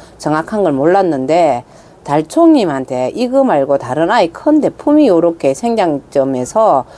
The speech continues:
요런 금발염 <laughs> 같은 게 나와서 여-, 사진 찍어서 물어봤더니 햇살이 모자라서 이렇게 변했다고 하더라고요. 그래서 큰 화분 창아이는,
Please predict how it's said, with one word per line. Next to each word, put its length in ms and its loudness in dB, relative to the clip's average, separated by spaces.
요런 540 2
금발염 760 0
<laughs> 40 2
같은 400 0
게 460 0
나와서 800 0
여-, 120 -2
사진 360 -2
찍어서 580 0
물어봤더니 1200 0
햇살이 500 0
모자라서 760 0
이렇게 720 -2
변했다고 640 -2
하더라고요. 800 -2
그래서 280 2
큰 720 2
화분 720 -2
창아이는, 920 0